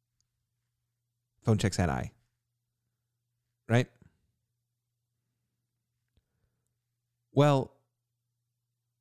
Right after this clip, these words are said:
this is going on and on. It's in the middle of the morning. We're getting more and more delirious. We start saying really dumb stuff. We have no idea what circuit we're on.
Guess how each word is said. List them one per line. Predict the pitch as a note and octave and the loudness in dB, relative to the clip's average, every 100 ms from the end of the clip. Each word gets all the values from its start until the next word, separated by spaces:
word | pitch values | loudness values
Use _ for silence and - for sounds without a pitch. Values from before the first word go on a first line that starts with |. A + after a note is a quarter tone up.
| _ _ _ _ _ _ _ _ _ _ _ _ _ _ _ - | _ _ _ _ _ _ _ _ _ _ _ _ _ _ _ -2
this | D#3 - - _ _ _ | 0 -4 -12 _ _ _
is | C#3+ B2+ | 0 2
going | C3+ C3 | 4 4
on | A#2 A#2 | 4 6
and | A2+ | 4
on. | D3 C3+ A#2 A2+ | 4 4 4 2
It's | G2+ A2+ - | 2 0 0
in | A#2 | 2
the | |
middle | A#2 B2 A2 | 2 4 2
of | |
the | G2 | 2
morning. | G#2+ D#3+ C#3 A#2 A#2 A#2+ - _ _ - | 4 4 4 2 0 -4 -8 _ _ 0
We're | A2 | 0
getting | A2 B2 A#2+ | 2 2 4
more | A#2+ B2+ | 4 4
and | B2 | 4
more | A2+ A2+ | 4 4
delirious. | G#2 G2+ D#3+ G3 A2+ A2 A2+ - - _ _ _ - | 2 2 2 4 4 4 2 -6 -10 _ _ _ -8
We | F#2+ | -6
start | - F#2+ - | 0 0 0
saying | F#2+ F#2+ G2 G2 G2 - _ _ | 0 2 4 2 -2 -8 _ _
really | G2+ G2+ G#2 | 0 2 2
dumb | G#2 G#2 | 2 0
stuff. | A2+ - E3 A2 - - _ _ _ _ _ _ _ _ _ | 0 -2 -2 -4 -10 -20 _ _ _ _ _ _ _ _ _
We | B2 | 2
have | C3+ A2+ | 2 2
no | C#3 C3+ | 2 2
idea | A#2+ B2 | 2 2
what | A2+ - | 2 0
circuit | - F3 - - | 0 -2 -2 0
we're | G2+ G2 | 2 4
on. | F#2+ A2+ | 2 -2